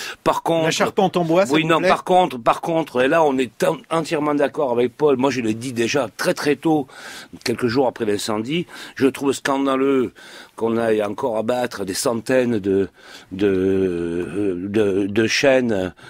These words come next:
Speaker 1: bicentenaires, alors qu'on pourrait faire cette charpente en béton avec son degré coupe-feu extrêmement stable, et on pouvait faire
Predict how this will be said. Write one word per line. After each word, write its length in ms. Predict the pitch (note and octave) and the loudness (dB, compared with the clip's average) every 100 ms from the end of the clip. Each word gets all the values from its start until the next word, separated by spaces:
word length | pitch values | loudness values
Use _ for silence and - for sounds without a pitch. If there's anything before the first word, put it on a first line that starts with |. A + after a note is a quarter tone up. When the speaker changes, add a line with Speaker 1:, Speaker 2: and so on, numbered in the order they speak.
| - - - | -20 -20 -14
Speaker 1:
bicentenaires, 1000 | F2 A2+ - A#2+ G2+ A2+ A#2 C#3 E3+ C#3 G2+ | -10 -6 0 0 0 0 2 0 -2 -6 -4
alors 200 | G2+ G#2 | -4 -4
qu'on 180 | G#2+ A2 | -4 -4
pourrait 220 | G2+ A2 | 0 0
faire 260 | - A#2+ G2 | 0 -4 -2
cette 160 | - | -6
charpente 460 | F#2+ G#2+ - G#2 F#2 | -6 -6 -4 -6 -4
en 80 | F2 | -6
béton 540 | F#2+ - C3 C#3+ C#3+ | -6 -4 -4 -2 -4
avec 220 | F#2 G2 | -2 -2
son 120 | G2+ G2 | -2 -2
degré 320 | G2 F#2 G2+ | -2 -2 -4
coupe-feu 520 | - F#2+ F#2 - A2+ | -6 -6 -6 -4 -4
extrêmement 500 | F2+ - G2 F#2 E2+ | -4 -8 -12 -10 -12
stable, 420 | - C#3 C3+ C#3+ - - - - - - - | -8 -6 -6 -6 -10 -18 -18 -18 -18 -20 -8
et 100 | F#2+ | -6
on 40 | F#2+ | -6
pouvait 280 | G2 G2 | -4 -4
faire 300 | F#2 B2 A2+ | -4 -4 -4